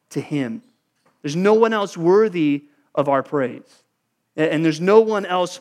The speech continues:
worthy to be the cornerstone of our lives, the foundation of our faith, the foundation of our families, the foundation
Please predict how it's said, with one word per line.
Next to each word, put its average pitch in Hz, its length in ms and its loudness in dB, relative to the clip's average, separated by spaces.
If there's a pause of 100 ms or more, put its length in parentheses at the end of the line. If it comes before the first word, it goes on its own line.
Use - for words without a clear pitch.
(140)
worthy 160 720 2 (180)
to 160 100 -2
be 147 640 -2 (240)
the 139 120 -4
cornerstone 165 1160 -4 (280)
of 143 200 -8
our 143 280 -4
lives, - 580 -10 (340)
the 147 80 -4
foundation 160 720 -2
of 165 120 -2
our 156 160 4
faith, 123 500 -6
the 147 120 -4
foundation 170 720 -2
of 170 100 -4
our 156 280 2 (200)
families, 123 440 -4
the 160 100 -2
foundation 165 840 -2